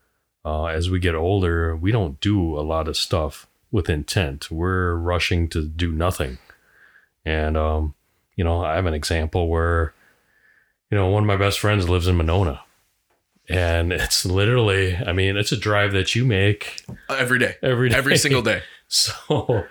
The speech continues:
Speaker 1: and it's sad because it's been a decade. And I see him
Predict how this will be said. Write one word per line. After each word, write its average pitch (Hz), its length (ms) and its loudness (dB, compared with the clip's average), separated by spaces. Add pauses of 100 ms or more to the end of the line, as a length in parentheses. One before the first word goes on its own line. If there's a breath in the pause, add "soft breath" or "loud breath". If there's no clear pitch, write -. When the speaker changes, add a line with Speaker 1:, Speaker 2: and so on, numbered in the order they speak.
(440 loud breath)
Speaker 1:
and 110 420 4
it's 92 240 -2
sad 117 560 2
because 95 640 2 (540)
it's - 240 -8
been 117 140 2
a 98 80 2
decade. 76 540 -2 (600)
And 90 320 2
I 87 120 2
see 104 240 0
him 101 60 4